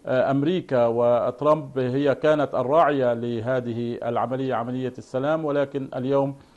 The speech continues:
هي تنحاز كليا، آه، مع إسرائيل ضد، آه، ضد الشعب الفلسطيني. فنحن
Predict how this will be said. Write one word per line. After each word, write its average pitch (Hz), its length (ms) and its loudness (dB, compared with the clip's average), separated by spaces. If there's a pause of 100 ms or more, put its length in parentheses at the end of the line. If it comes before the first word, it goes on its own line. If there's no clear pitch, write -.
(120)
هي 139 160 4
تنحاز 139 520 -2
كليا، 143 720 -2 (360)
آه، 117 500 0
مع 127 440 -2
إسرائيل 127 560 0
ضد، 123 220 -4
آه، 117 540 -2
ضد 131 280 -4
الشعب 117 380 -2
الفلسطيني. 160 680 -8
فنحن 175 580 -2